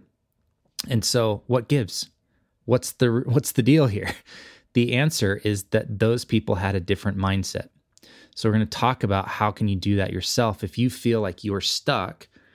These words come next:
and you are trying to grow and you're doing all the work and you're working really hard, what gives? How do we figure this out? All right, let's do that.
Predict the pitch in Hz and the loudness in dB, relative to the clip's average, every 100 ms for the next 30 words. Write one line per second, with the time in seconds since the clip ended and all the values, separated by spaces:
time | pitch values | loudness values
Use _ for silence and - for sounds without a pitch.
0 | _ _ _ _ 113 104 107 113 101 - | _ _ _ _ -6 -4 -2 -2 -4 -2
1 | 127 131 123 107 135 139 107 101 92 120 | -2 -2 -4 0 2 2 0 -4 -2 0
2 | 123 131 123 127 117 113 147 120 95 101 | 2 2 0 0 -2 -4 -4 -4 -6 -6
3 | 104 113 147 - 143 135 139 127 165 117 | -4 -2 -2 0 0 0 0 0 0 0
4 | 98 98 _ _ _ _ - 101 107 - | -2 -6 _ _ _ _ -8 0 0 0
5 | - 95 87 - 101 107 107 - 87 98 | -2 -2 -2 -4 -2 0 0 -2 -4 -2
6 | 92 - 139 90 - _ - 123 113 - | -4 -2 -4 -4 -12 _ -4 0 0 -2
7 | - 113 - 156 143 113 - | -4 -4 0 0 0 -4 -14